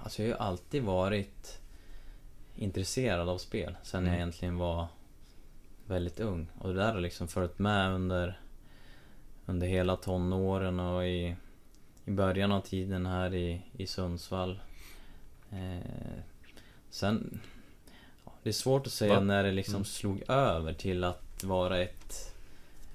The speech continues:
Speaker 1: ett stort intresse till att det blev ett, eh, ett problem. Men, ehm, jag tror största anledningen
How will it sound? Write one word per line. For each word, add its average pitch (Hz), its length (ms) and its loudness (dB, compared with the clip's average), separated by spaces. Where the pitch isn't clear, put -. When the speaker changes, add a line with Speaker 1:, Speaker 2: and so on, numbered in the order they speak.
Speaker 1:
ett - 100 -6
stort 95 380 0
intresse 95 600 0
till 87 200 -2
att 85 140 -2
det 90 100 -4
blev 90 320 0
ett, - 380 -6
eh, 82 300 -4
ett - 200 -10
problem. 98 360 -2
Men, 92 420 2
ehm, 92 380 0
jag 90 120 -4
tror 110 180 2
största 113 560 2
anledningen 104 400 4